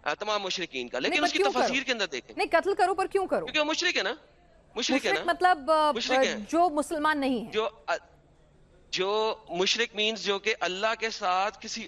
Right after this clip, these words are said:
Speaker 1: اور خدا کو مانتے ہیں یا ایک سے زیادہ خداؤں کو مانتے ہیں۔
Speaker 2: یعنی
Speaker 1: ڈیپینڈ
Speaker 2: دوسرے
Speaker 1: کرتا ہے کہ
Speaker 2: دھرم
Speaker 1: آپ
Speaker 2: کے
Speaker 1: کس
Speaker 2: لوگ؟
Speaker 1: قسم کی
Speaker 2: مطلب، یہ
Speaker 1: Every-،
Speaker 2: میں اگر ایک
Speaker 1: yes۔
Speaker 2: آسان بھاشا میں سمجھوں تو دوسرے دھرم کے لوگ مشرک ہو جاتے ہیں، کیونکہ وہ اللہ کا سمان تو
Speaker 1: Exactly۔
Speaker 2: کرتے ہیں، لیکن دوسرے، آ، اپنے،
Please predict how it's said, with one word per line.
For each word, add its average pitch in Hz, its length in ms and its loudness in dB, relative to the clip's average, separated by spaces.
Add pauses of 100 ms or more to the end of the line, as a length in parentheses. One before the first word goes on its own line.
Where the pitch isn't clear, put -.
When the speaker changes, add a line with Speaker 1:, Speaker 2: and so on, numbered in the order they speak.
Speaker 1:
اور 190 260 -2
خدا 185 400 -2
کو 208 140 -8
مانتے 208 400 0
ہیں 240 80 0 (100)
یا 214 360 0 (760)
ایک 254 240 0
سے 254 100 -8
زیادہ 202 240 2
خداؤں 151 260 -6
کو 143 80 -8
مانتے 113 260 -6
ہیں۔ 285 80 4
Speaker 2:
یعنی 311 100 2
Speaker 1:
ڈیپینڈ 302 200 0
Speaker 2:
دوسرے 403 120 0
Speaker 1:
کرتا 381 40 4
ہے - 40 2
کہ 403 60 4
Speaker 2:
دھرم 359 100 4
Speaker 1:
آپ 359 60 -6
Speaker 2:
کے 381 60 0
Speaker 1:
کس 330 60 0
Speaker 2:
لوگ؟ 392 120 2
Speaker 1:
قسم - 200 -14
کی - 60 -14 (840)
Speaker 2:
مطلب، 285 340 2 (300)
یہ 185 60 2
Speaker 1:
Every-، 302 160 2
Speaker 2:
میں 302 160 0
اگر 285 200 4
ایک 349 100 -2
Speaker 1:
yes۔ 262 100 4
Speaker 2:
آسان 302 280 -2
بھاشا 302 260 2
میں 311 120 -2
سمجھوں 285 340 -2
تو 359 80 0
دوسرے 302 320 0
دھرم 320 200 2
کے 330 80 -2
لوگ 320 140 2
مشرک 294 360 -2
ہو 208 60 4
جاتے 190 280 -2
ہیں، 247 80 0
کیونکہ 285 240 -2
وہ 330 220 4 (280)
اللہ 247 220 4 (120)
کا 381 60 4
سمان 302 400 2
تو 359 80 -4
Speaker 1:
Exactly۔ 320 60 -4
Speaker 2:
کرتے 294 260 2
ہیں، 427 100 0
لیکن 359 280 0
دوسرے، 311 440 0 (440)
آ، 240 60 2 (320)
اپنے، 262 340 0